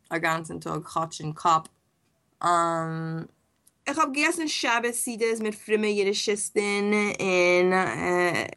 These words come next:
ich hab nur gehört von Shabbos-Sides und ich hab auch gelernt, ähm,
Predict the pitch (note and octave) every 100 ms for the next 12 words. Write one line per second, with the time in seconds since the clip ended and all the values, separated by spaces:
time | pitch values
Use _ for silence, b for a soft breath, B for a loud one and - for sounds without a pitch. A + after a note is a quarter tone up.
0 | - _ G3 F3+ F#3+ F#3 F#3 F#3 F#3 E3+
1 | E3 F#3 B3 A#3 A#3 A#3 A3+ G#3+ A3 A3
2 | G#3 A3 G#3+ - F#3 F3 E3 F3 B B
3 | B B B - F#3+ G#3 - A3 G#3+ G#3
4 | - - G#3 G3+ G3 F#3 F#3+ F#3 F#3+ F#3+
5 | - - - _ _ _ - - F3+ F3+
6 | F3+ F3 -